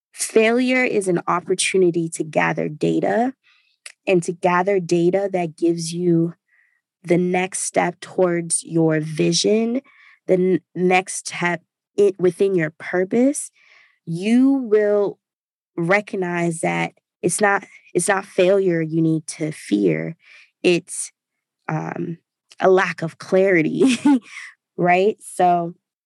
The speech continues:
if I'm not failing, if you're not failing,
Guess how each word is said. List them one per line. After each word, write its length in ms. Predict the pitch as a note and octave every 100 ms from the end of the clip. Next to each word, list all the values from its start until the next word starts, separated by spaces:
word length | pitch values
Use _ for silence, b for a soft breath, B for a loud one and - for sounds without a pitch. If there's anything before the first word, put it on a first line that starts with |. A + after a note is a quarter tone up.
| _ _ _ _ _ _ -
if 200 | A3 A3+
I'm 200 | A#3 C#4+
not 220 | D4 C4+
failing, 840 | - - G3 A3 F#3+ E3 E3 F3+ F#3+ _ _
if 240 | E3 - E3
you're 300 | F3 B3+ D4+
not 240 | E3 -
failing, 680 | - E3 D#3+ D3+ E3+ E3